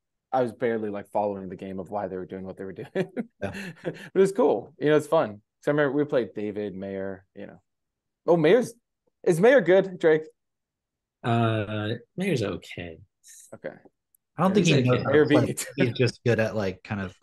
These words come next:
Speaker 3: He's, he's very intuitive. He's a very intuitive
Speaker 2: Yeah,
Speaker 3: guy.
Speaker 2: I think it's more like that.
Speaker 1: Hmm.
Speaker 3: Yeah.
Speaker 2: Like, so if he studied, he'd probably be pretty good.
Speaker 3: Yeah, definitely.
Speaker 2: Yeah.
Speaker 3: Yeah.
Speaker 1: I have yet to develop, like, the chess intuition thing.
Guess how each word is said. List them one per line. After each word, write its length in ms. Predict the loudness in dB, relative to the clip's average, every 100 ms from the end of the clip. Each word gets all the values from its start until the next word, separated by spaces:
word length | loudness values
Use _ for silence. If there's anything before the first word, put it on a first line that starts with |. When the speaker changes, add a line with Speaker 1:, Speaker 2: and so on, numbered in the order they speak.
| _ _ _ _
Speaker 3:
He's, 180 | 0 2
he's 260 | 2 4 6
very 300 | 6 6 6
intuitive. 480 | 2 4 6 6 4
He's 120 | 2
a 60 | 2
very 220 | 4 4
intuitive 280 | 2 0 0
Speaker 2:
Yeah, 120 | 0
Speaker 3:
guy. 60 | 0
Speaker 2:
I 40 | -2
think 120 | 0
it's 120 | 0
more 100 | 0
like 200 | -2 -4
that. 240 | -8 -8 -12
Speaker 1:
Hmm. 240 | -16 -18 -18 -12
Speaker 3:
Yeah. 220 | -10 -10 -14
Speaker 2:
Like, 120 | -18 _ _ _ _ -20 _
so 160 | 4 4
if 100 | 6
he 100 | 4
studied, 320 | 4 2 4
he'd 100 | 4
probably 180 | 2 2
be 100 | 0
pretty 220 | -2 -8
good. 300 | -6 -8 -10 -18 _ _ -2
Speaker 3:
Yeah, 280 | 0 0 -2
definitely. 540 | -4 -6 -10 -14 -18 _ _ -10
Speaker 2:
Yeah. 220 | -10 -10 _ _ _ _ _ _ -20 -20 _
Speaker 3:
Yeah. 140 | -14 -6
Speaker 1:
I 100 | 0
have 200 | 2 2
yet 160 | 4 4
to 80 | 2
develop, 320 | 2 2 2
like, 180 | 2 0
the 60 | -4
chess 300 | -4 -4 -4
intuition 500 | -14 -12 -12 -12 -16
thing. 200 | -18